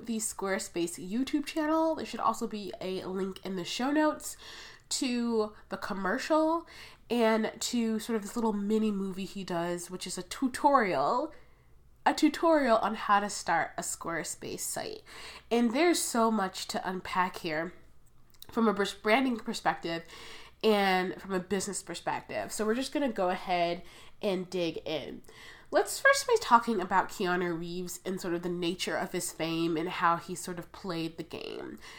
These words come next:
There's not many celebrities, especially at his calabr-, caliber of celebrity. I would say that he is along the lines of a Tom Cruise, maybe not as famous as Tom Cruise,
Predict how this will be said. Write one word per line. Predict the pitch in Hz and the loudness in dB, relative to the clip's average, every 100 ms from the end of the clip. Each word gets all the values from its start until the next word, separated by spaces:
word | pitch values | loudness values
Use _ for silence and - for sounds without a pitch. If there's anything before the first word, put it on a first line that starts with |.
| - - - - | -18 -18 -20 0
There's | 269 370 349 | 4 6 6
not | 262 240 - | 6 6 6
many | 202 208 | 0 -2
celebrities, | 196 196 180 180 175 175 | -2 0 0 0 -2 -2
especially | - - 302 294 - - | -4 -2 0 0 0 -2
at | 196 | -4
his | - - | -4 -8
calabr-, | - 196 180 175 185 185 - - | -6 0 4 4 2 -2 -6 -10
caliber | - 175 180 208 254 254 | 2 4 4 0 -2 0
of | - - | -2 -4
celebrity. | 269 262 262 269 269 - | -2 0 0 -2 -4 2
I | 247 | 2
would | 294 | 2
say | 294 247 | -2 -4
that | 196 | -4
he | - 208 202 - | -8 -10 -8 -6
is | 180 | -4
along | 180 175 175 | -2 -2 -2
the | 170 | -4
lines | 165 165 165 165 165 - - - - - - - - | -6 -8 -8 -8 -10 -14 -18 -20 -20 -20 -20 -8 4
of | 247 240 | 4 4
a | |
Tom | 240 240 202 | 2 2 2
Cruise, | 202 - 175 170 170 170 - | 0 -4 -4 -2 -2 -4 -2
maybe | 294 311 | 2 4
not | 285 226 | 4 2
as | 180 - | 0 -4
famous | 175 175 185 | -4 -2 -4
as | 208 | -8
Tom | - 214 214 | -6 -4 -4
Cruise, | 214 240 240 226 | -4 -4 -2 -4